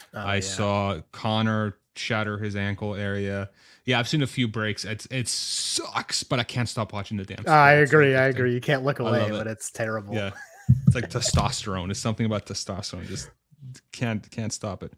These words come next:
Speaker 2: All right, man.
Speaker 1: Yeah,
Speaker 2: Well, thank
Speaker 1: seriously.
Speaker 2: you so much for coming on, Chris. Uh, I really appreciate everything you do. I love your videos, man. I know, like I said before at the beginning of the, of the interview or the podcast, whatever you wanna call this conversation,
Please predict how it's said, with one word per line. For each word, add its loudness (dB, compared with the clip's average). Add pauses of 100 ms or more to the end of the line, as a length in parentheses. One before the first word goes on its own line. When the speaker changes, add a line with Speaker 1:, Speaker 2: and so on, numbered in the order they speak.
(100)
Speaker 2:
All 4
right, 4
man. 2
Speaker 1:
Yeah, -4
Speaker 2:
Well, -12
thank 2
Speaker 1:
seriously. 4
Speaker 2:
you 4
so 2
much 4
for 0
coming 2
on, 4
Chris. 0
Uh, 2 (680)
I 4
really 6
appreciate 2
everything 2
you 2
do. 4
I 2
love 2
your 4
videos, 2
man. 4
I 2
know, 2
like 0
I 2
said 0
before 0
at -2
the 0
beginning 2
of -2
the, 0
of -2
the -2
interview 0
or -2
the -2
podcast, -2
whatever -4
you -2
wanna -2
call -4
this -4
conversation, -2